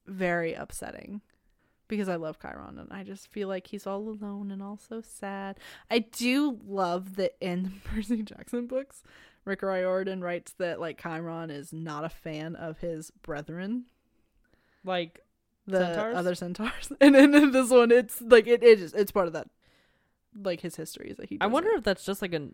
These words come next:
Speaker 2: like, a natural, like, Chiron in Greek mythology
Speaker 1: That's what
Speaker 2: thing,
Speaker 1: I just
Speaker 2: though.
Speaker 1: said.
Speaker 2: Oh.
Speaker 1: Like, it's
Speaker 2: Sorry.
Speaker 1: part of, like, Chiron's origin story.
Speaker 2: I
Speaker 1: I
Speaker 2: thought
Speaker 1: also
Speaker 2: you
Speaker 1: always
Speaker 2: were
Speaker 1: forget
Speaker 2: just
Speaker 1: that Chiron is a child of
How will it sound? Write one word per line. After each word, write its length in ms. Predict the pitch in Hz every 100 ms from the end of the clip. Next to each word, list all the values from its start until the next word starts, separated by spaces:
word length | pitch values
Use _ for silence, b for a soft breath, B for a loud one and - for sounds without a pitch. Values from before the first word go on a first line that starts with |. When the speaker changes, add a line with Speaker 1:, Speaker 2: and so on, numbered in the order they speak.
| -
Speaker 2:
like, 160 | 170
a 60 | 156
natural, 420 | 139 151 - 151
like, 240 | - - -
Chiron 360 | 151 151 147
in 80 | 151
Greek 220 | 160 151
mythology 420 | - - 87 - -
Speaker 1:
That's 160 | 208
what 140 | 233 233
Speaker 2:
thing, 80 |
Speaker 1:
I 20 | 233
just 480 | 240 208 180 -
Speaker 2:
though. 80 | 226
Speaker 1:
said. 300 | 214 175 196 - _
Speaker 2:
Oh. 200 | 156 - - _ _ _ _ _ _ -
Speaker 1:
Like, 180 | 208
it's 140 | 208 -
Speaker 2:
Sorry. 120 | -
Speaker 1:
part 180 | 214 202
of, 120 | 185
like, 180 | 180 -
Chiron's 480 | 196 185 180 170 175
origin 420 | 185 175 170 165
story. 280 | - 165 160
Speaker 2:
I 100 | -
Speaker 1:
I 20 | 214
Speaker 2:
thought 80 | 202
Speaker 1:
also 120 | 165 403
Speaker 2:
you 40 |
Speaker 1:
always 180 | 262 269
Speaker 2:
were 40 | -
Speaker 1:
forget 180 | 240 214
Speaker 2:
just 60 |
Speaker 1:
that 160 | 190 -
Chiron 420 | 180 180 185 190
is 140 | 175 165
a 180 | 156 - _ -
child 320 | 156 165
of 100 | 156